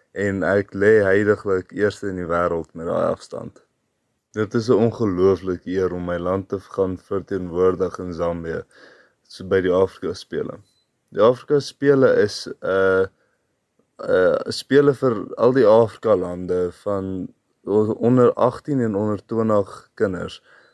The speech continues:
wat elke vier jaar aangebied word. Die spele behels baie,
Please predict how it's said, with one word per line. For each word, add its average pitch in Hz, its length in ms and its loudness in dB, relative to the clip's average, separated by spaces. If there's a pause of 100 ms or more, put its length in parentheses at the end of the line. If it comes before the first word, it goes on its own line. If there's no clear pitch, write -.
(480)
wat 101 180 0
elke 117 320 2
vier 131 340 2
jaar 104 280 6
aangebied 87 520 -6
word. 82 340 -10 (540)
Die 104 280 -2
spele 143 580 4
behels 104 640 2
baie, 107 580 4